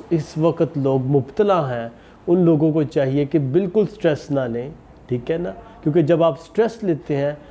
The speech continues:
जो काम आपके नर्वस सिस्टम ने आपकी बॉडी के साथ करना होता है, फिर वो ऊपर आपका जो नर्वस सिस्टम है जिस वक्त वो डिस्टर्ब होता है,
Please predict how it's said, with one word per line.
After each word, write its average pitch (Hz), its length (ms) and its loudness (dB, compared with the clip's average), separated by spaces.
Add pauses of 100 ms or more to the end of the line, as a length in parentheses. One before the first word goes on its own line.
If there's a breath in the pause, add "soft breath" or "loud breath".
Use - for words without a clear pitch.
(160 loud breath)
जो 190 220 4
काम 202 320 0
आपके 180 300 -2
नर्वस 165 420 0
सिस्टम 170 360 -2
ने 156 120 4
आपकी 147 320 0
बॉडी 131 320 2
के 190 120 2
साथ 143 300 -6
करना 135 220 -2
होता 127 180 -2
है, 131 60 -2
फिर 147 140 -2
वो 135 200 -2 (140)
ऊपर 156 420 -2 (280 loud breath)
आपका 131 320 0
जो 139 160 2
नर्वस 143 380 2
सिस्टम 147 400 -2
है 143 120 -2 (220 loud breath)
जिस 143 180 -6
वक्त 147 280 2
वो 143 100 2
डिस्टर्ब 165 540 -2
होता 139 240 -2
है, 123 120 -14